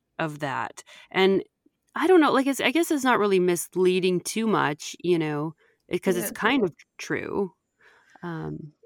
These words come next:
Speaker 2: Yes, well, this is, this is quite the point of contention <laughs> between me, between me and the scientists that believe that, that consider P V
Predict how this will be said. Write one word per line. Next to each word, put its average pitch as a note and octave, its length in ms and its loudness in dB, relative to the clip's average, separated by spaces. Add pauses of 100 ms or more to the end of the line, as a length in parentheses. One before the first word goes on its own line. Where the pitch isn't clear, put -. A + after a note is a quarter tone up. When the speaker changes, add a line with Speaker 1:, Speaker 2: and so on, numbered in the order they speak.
(100)
Speaker 2:
Yes, B3+ 480 0
well, B3 140 -4
this B3+ 280 -2
is, A#3+ 340 -6
this A3+ 240 -6
is A3+ 120 -10
quite G#3+ 440 -6
the G#3+ 80 -10
point G#3 380 -10
of - 180 -20
contention G#3+ 600 -8
<laughs> G3+ 60 -6
between A#3+ 360 -4 (100)
me, A#3 200 2 (320)
between A3+ 460 0
me G#3+ 260 0
and G#3 240 -4
the A3 140 -10 (100)
scientists G#3 640 -8
that G3+ 240 -8
believe G3+ 340 -10
that, G#3 200 -10 (460)
that G#3 240 -10
consider A3 500 -2
P G#3 220 -14
V G3 100 -12